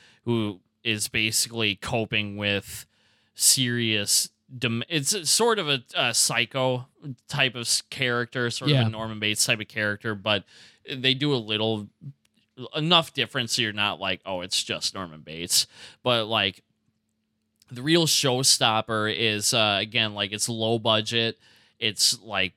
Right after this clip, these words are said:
Speaker 1: super grimy. The special effects are nasty. Like, uh, Tom Savini, who did the si-, uh, the special effects for Dawn of the Dead and a couple of Friday the Thirteenth movies, he did all the, the special effects.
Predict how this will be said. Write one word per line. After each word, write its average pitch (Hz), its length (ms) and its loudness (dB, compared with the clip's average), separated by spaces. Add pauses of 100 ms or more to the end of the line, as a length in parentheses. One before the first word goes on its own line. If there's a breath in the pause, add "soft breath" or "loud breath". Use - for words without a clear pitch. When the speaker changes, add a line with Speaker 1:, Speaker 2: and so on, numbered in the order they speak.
Speaker 1:
super 120 640 0
grimy. 110 960 0 (540 soft breath)
The 110 220 -10
special 123 560 2
effects - 420 0
are 92 160 -6
nasty. 98 1160 0
Like, 92 460 -2
uh, 95 360 0
Tom 110 320 0
Savini, 104 680 -2
who 107 120 -6
did 98 140 -8
the 98 80 -10
si-, 85 340 -2 (100)
uh, 95 300 0
the 92 120 -14
special 107 440 -2
effects 104 320 -2
for 110 100 -4
Dawn 101 260 -2
of 98 60 -4
the 98 80 -4
Dead 95 420 -2
and 92 140 -6
a 90 60 -6
couple 95 280 -8
of 95 80 -12
Friday 98 240 -2
the 92 60 -10
Thirteenth 95 500 -8
movies, 95 520 -2 (400 loud breath)
he 120 120 -4
did 117 180 2
all 113 140 0
the, 101 420 -2 (140)
the 95 380 0
special 107 480 -2
effects. - 600 -2